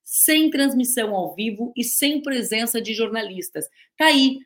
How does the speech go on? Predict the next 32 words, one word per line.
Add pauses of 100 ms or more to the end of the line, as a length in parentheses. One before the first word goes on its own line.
talvez
mais
um
legado
de
Jair
Bolsonaro, (240)
com
quem
Javier
Milei
nutre
uma
relação
de (200)
amizade,
de
um
pouco
de
idolatria,
né? (300)
Ah, (160)
qual
legado?
A
ausência
total
de
transparência, (260)
de
lisura.